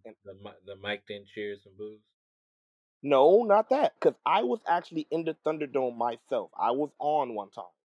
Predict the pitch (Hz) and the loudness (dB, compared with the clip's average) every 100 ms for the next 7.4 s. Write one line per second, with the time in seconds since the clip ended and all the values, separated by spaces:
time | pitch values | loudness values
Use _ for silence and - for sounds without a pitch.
0 | _ _ _ _ 101 90 87 _ - 127 | _ _ _ _ _ -20 _ _ -6 -6
1 | 113 120 107 - 190 185 190 170 151 117 | -2 -2 -4 -2 -4 -4 -4 -2 -2 -6
2 | - 135 139 143 - 123 104 104 135 131 | -6 -6 -4 -6 -6 -8 -6 -6 -2 -2
3 | - 135 123 98 98 _ 135 151 151 151 | -2 -8 -8 -10 -20 _ 0 0 0 -6
4 | 143 127 131 117 120 95 87 _ _ _ | -4 2 2 0 -12 -16 -20 _ _ _
5 | _ - 175 185 175 185 180 180 180 131 | _ -2 0 0 -2 -4 0 2 2 0
6 | 120 104 107 _ _ - 180 180 143 143 | -4 -6 -16 _ _ 2 2 2 -4 -6
7 | - 175 196 | -2 4 4